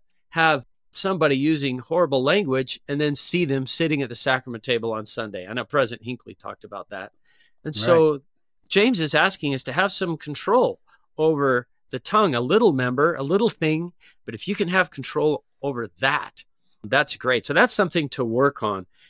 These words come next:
Speaker 1: One more thing, Hank, I just remember that so many stories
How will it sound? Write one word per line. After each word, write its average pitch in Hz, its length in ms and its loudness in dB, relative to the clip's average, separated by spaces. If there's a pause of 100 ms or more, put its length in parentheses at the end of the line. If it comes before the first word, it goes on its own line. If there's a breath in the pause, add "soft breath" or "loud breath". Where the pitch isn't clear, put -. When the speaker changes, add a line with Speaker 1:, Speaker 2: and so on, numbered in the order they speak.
(220 soft breath)
Speaker 1:
One 170 260 2
more 175 160 6
thing, 131 280 -2
Hank, 123 280 -2 (220)
I 135 100 -4
just 160 280 -4
remember 139 600 0 (400)
that 123 220 -8
so - 420 0
many 190 240 2
stories 139 640 -2